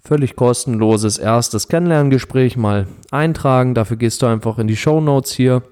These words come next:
unter der Podcast-Folge, klickst auf unsere Website w w w goodmind consulting punkt com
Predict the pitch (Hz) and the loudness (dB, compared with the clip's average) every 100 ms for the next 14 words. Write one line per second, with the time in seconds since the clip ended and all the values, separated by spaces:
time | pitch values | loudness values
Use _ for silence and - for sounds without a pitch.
0 | _ 127 120 113 - 113 - 107 - 104 | _ -2 0 0 -2 -4 -4 -6 -2 0
1 | 98 98 98 - - - - - - - | 2 0 -2 -6 -20 -20 -20 -10 -8 -4
2 | 113 107 98 98 104 - 107 101 98 101 | -4 -2 -2 0 -2 -2 -2 -2 -2 -2
3 | 98 98 98 95 - - - 135 131 117 | -2 -2 -2 -4 -8 -20 -4 -4 0 0
4 | 110 113 110 131 143 - - 120 107 104 | 0 0 2 4 2 0 -2 0 0 0
5 | 107 113 104 110 101 139 156 | 0 -2 -2 -4 -2 -2 -2